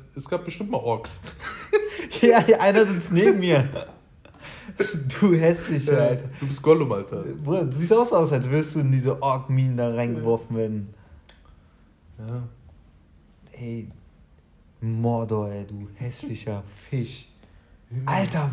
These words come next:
Speaker 2: fuck der mich ab. Keine Marvel-Filme geguckt, kein Avatar geguckt, mag Star Wars nicht. Wer hat dich verarscht?
Speaker 1: Ey, meinst du das ernst?
Speaker 2: Ja.
Speaker 1: Guck mal, als einer, der Herr der Ringe nicht geguckt hat, ne?
Speaker 2: Ich hab Herr der Ringe geguckt.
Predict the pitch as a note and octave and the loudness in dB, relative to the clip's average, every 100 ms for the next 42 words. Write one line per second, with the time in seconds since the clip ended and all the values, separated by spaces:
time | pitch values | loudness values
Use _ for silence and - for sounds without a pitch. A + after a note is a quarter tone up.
0 | - - G#3+ G#3+ - F3 D#3+ D3+ F#3+ F3 | -4 -2 -2 -2 -4 0 0 0 -2 -2
1 | - - - - F#3+ F#3 E3+ F3 E3 D#3 | -6 -18 -12 -2 0 2 4 4 4 0
2 | C#3 C3 B2 - E3+ D#3+ - F3 E3+ E3+ | 0 0 -2 -2 -4 -2 -2 -2 -2 -4
3 | D#3+ D3 C#3+ A#2+ A#2+ F3 E3+ E3 F3+ - | 0 0 0 -4 -4 -4 -2 -2 -2 -6
4 | - E3+ F3 C#3 A2+ - D3 C#3+ - - | -6 -4 0 0 0 -4 -6 -8 -16 -20
5 | - C3+ C3 E3 A#3 - - B2 A2 F3+ | -4 0 0 0 -2 -2 0 0 2 0
6 | A#3+ - - - _ _ _ _ A#2 G#2 | -2 -8 -14 -16 _ _ _ _ -10 -10
7 | F#2+ - _ _ _ _ _ _ A2 - | -10 -16 _ _ _ _ _ _ -14 -14
8 | - A#2+ E3+ - - D3 G3 F4 E4+ - | -12 -12 -12 -14 -2 4 4 4 -8 -14
9 | - - - _ _ - D3+ C3+ B2+ D#3+ | -20 -20 -20 _ _ -10 -4 -4 -2 -2
10 | E3 C#3 C#3 D#3+ D#3 D#3+ E3 C3+ - B2 | -2 0 -2 -2 -2 -4 -6 -10 -12 -16
11 | - - A2 C3 D3+ - _ _ B2+ - | -14 -10 -10 -10 -12 -14 _ _ -10 -10
12 | - A#2+ G#2 G2+ G2 F#2+ - F2+ | -4 0 0 0 -4 -8 -10 -12